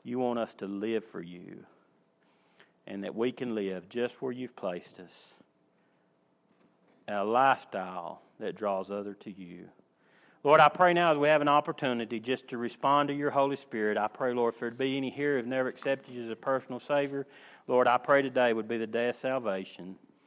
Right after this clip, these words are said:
I pray, Father, your Spirit would move us, you would open our eyes, open our minds to the directions and the plans for each of us. And I pray, pray this now in the name of Jesus.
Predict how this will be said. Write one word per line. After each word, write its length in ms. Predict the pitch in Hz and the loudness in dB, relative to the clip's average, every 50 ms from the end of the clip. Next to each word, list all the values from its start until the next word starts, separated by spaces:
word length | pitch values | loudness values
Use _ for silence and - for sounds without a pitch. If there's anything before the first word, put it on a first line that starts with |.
| - _ _ - - - _ _ _ _ | -20 _ _ -20 -20 -20 _ _ _ _
I 100 | - 120 | -2 -2
pray, 240 | - - 143 143 143 | 2 4 4 4 4
Father, 280 | 139 - 147 147 143 135 | 6 6 8 8 8 6
your 160 | 135 131 127 | 4 2 -2
Spirit 320 | - - - 156 156 147 | -4 -2 2 4 4 4
would 120 | 127 127 123 | 4 2 0
move 300 | 127 143 165 175 175 170 | 2 4 4 4 6 6
us, 460 | 185 180 175 175 170 - - - - _ | 6 6 4 4 2 -2 -12 -18 -18 _
you 160 | 131 127 135 | -4 0 2
would 80 | 131 127 | 2 4
open 320 | 135 147 151 147 156 139 | 4 4 4 2 0 -2
our 80 | 131 127 | 0 0
eyes, 520 | 117 120 143 160 170 170 170 170 165 147 | 0 2 2 4 4 4 4 2 2 2
open 300 | 143 131 143 147 - 165 | 2 0 0 0 0 -2
our 100 | 156 160 | -2 -2
minds 460 | 160 147 117 107 104 101 101 98 - - | -2 -2 -2 -2 -2 -4 -6 -8 -10 -14
to 60 | 104 | -12
the 100 | 101 104 | -12 -10
directions 720 | 101 - 117 120 123 123 - - - 123 123 123 113 - _ _ _ _ _ _ - | -4 0 2 2 2 0 -2 -8 -10 -10 -10 -10 -14 -18 _ _ _ _ _ _ -10
and 160 | 113 117 120 | -8 -8 -8
the 40 | 117 | -8
plans 580 | - - 110 104 101 95 95 95 95 92 - - | -6 -6 -6 -4 -4 -6 -8 -10 -12 -14 -16 -16
for 220 | - - 101 90 | -12 -10 -8 -6
each 220 | 104 104 98 - | -6 -8 -8 -8
of 200 | 101 90 87 85 | -10 -10 -10 -10
us. 220 | 87 85 - - - | -10 -12 -12 -12 -12
And 100 | 95 95 | -10 -10
I 80 | 98 | -10
pray, 340 | 95 - - 117 110 107 110 | -10 -8 -6 -6 -4 -4 -6
pray 280 | - - - 117 113 110 | -8 -8 -6 -6 -6 -4
this 200 | 113 107 - - | -6 -10 -10 -12
now 380 | 107 98 95 92 92 90 95 - _ _ _ _ _ _ _ _ | -12 -10 -10 -10 -10 -12 -12 -14 _ _ _ _ _ _ _ _
in 120 | - 101 | -12 -10
the 60 | 95 | -8
name 280 | 98 98 101 110 113 117 | -6 -6 -4 -4 -4 -6
of 80 | 123 110 | -8 -10
Jesus. 500 | - 92 90 87 82 - - 80 69 | -14 -16 -14 -14 -16 -16 -18 -20 -20